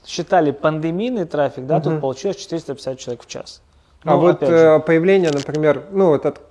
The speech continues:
Speaker 2: пред-, предположим, такая ситуация, вы открылись, работаете, все окей, соседняя дверь, открывается пятерочка. Для
Speaker 1: Супер.
Speaker 2: вас это плюс.
Speaker 1: Плюс.
Speaker 2: Потому
Speaker 1: Плюс.
Speaker 2: что пойдет трафик.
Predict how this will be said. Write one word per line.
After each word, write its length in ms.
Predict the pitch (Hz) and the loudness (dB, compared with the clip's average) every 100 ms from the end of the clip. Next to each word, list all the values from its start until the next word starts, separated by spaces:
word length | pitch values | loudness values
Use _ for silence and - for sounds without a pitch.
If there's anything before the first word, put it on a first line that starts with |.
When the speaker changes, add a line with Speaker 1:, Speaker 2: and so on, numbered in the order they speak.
| _ | _
Speaker 2:
пред-, 240 | 156 143 | -6 -4
предположим, 760 | - 147 - 160 160 147 123 120 | -4 -6 0 2 4 2 0 -6
такая 300 | 123 131 127 | -6 -4 -4
ситуация, 440 | - 196 208 - | -2 -4 -4 -4
вы 140 | 143 147 | -2 0
открылись, 560 | 143 - 226 226 156 | -2 -2 -2 -2 -4
работаете, 580 | 160 147 185 214 160 - | -2 -2 -2 -2 -6 -8
все 260 | 135 - 147 | -10 -2 -2
окей, 340 | 143 180 196 - - _ | 0 0 0 -4 -20 _
соседняя 640 | - 160 151 190 160 151 | -6 -6 0 0 0 0
дверь, 320 | 143 143 190 214 | 0 2 2 0
открывается 680 | 143 143 151 165 165 - | -4 -6 -2 0 0 -2
пятерочка. 480 | 151 151 160 139 - 139 | -10 -4 -2 -2 -4 -2
Для 40 | |
Speaker 1:
Супер. 160 | 123 165 | 2 4
Speaker 2:
вас 300 | 175 180 - | 4 0 -2
это 240 | 175 160 151 | -2 -2 -4
плюс. 320 | 156 147 175 | -2 -2 0
Speaker 1:
Плюс. 380 | 165 143 - - _ - | 0 0 -2 -14 _ -6
Speaker 2:
Потому 240 | 147 160 | -2 0
Speaker 1:
Плюс. 100 | 170 | -2
Speaker 2:
что 140 | - 156 | -4 -2
пойдет 500 | 147 143 180 185 - | 0 2 0 -2 -2
трафик. 380 | 170 190 202 | -2 0 -4